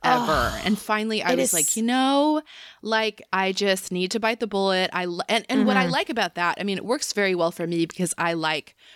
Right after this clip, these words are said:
Speaker 2: room temperature water.
Speaker 1: Yes.
Speaker 2: That's what I like
Speaker 1: Yes.
Speaker 2: to drink. And
Speaker 1: Me
Speaker 2: so
Speaker 1: too.
Speaker 2: I will, my, my fridge has the little filtered thing, but it cools the water. And I actually don't like that.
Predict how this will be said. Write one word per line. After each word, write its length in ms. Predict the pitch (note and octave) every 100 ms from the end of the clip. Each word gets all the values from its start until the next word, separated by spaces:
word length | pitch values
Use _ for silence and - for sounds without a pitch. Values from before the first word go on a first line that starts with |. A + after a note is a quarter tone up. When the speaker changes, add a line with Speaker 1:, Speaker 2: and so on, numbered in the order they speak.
| _
Speaker 2:
room 160 | D#3 E3
temperature 420 | F3 D#3 - E3
water. 460 | D3 C#3 C#3 E3 G#3
Speaker 1:
Yes. 520 | G3+ C#3 - - - -
Speaker 2:
That's 160 | F#3+
what 100 | F#3+
I 60 | F3
like 180 | D3+ D3+
Speaker 1:
Yes. 40 |
Speaker 2:
to 60 | G#3
drink. 320 | A#3 C4 C#4 - - - -
And 100 | B3
Speaker 1:
Me 60 | F#3+
Speaker 2:
so 100 | A#3+
Speaker 1:
too. 80 | A3
Speaker 2:
I 160 | C4+
will, 480 | D4+ B3 A3+ G#3 - -
my, 200 | G3 F#3
my 160 | G3+ G#3
fridge 260 | C#4+ D4+
has 200 | C4 G#3
the 80 | G3
little 200 | F#3+ F3
filtered 400 | F3 D#3+ - D3
thing, 320 | - D3+ D3+
but 100 | D#3
it 120 | F3+ -
cools 340 | D4+ F#4 G#4
the 120 | F#3+
water. 280 | E3+ D#3 D3
And 160 | D#3 A3
I 40 |
actually 240 | G#3+ - A#3+
don't 180 | F#3+
like 320 | D#3 D#3 F#3 -
that. 480 | D3+ D3 - -